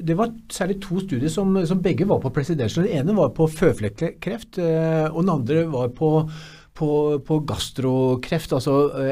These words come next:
endetarmskreft, med, med ganske imponerende resultat. Eh, skal vi aller først, for de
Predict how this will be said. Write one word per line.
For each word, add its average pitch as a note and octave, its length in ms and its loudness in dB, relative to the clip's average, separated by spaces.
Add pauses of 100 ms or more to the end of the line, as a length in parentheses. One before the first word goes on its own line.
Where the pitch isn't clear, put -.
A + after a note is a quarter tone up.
endetarmskreft, A#2+ 1040 -2
med, E3+ 280 0
med E3+ 260 -4
ganske D#3 320 -6
imponerende F#3 880 -2
resultat. D#3 380 -2 (340)
Eh, F3+ 280 -2
skal F#3+ 200 -4
vi D#4 80 -6 (420)
aller C#3 220 -2
først, F3+ 240 -2
for G#3+ 80 -4
de F3 100 2